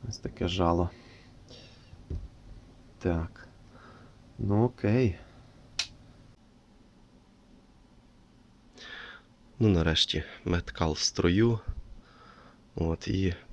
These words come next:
плюс невеличка обновочка. Підставочка.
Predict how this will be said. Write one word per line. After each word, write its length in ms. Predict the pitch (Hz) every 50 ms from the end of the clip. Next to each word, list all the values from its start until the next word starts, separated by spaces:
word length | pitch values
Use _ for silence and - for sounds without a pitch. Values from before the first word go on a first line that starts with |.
| - - -
плюс 300 | - 92 87 85 - -
невеличка 560 | - 80 80 82 85 87 85 - - - - 82
обновочка. 760 | 85 85 - 85 85 78 76 76 76 - - - - - - - - - - - - - - - - - - - - - - - - - - -
Підставочка. 1080 | - - 120 - - - - - - - - 87 82 82 80 80 - - - - -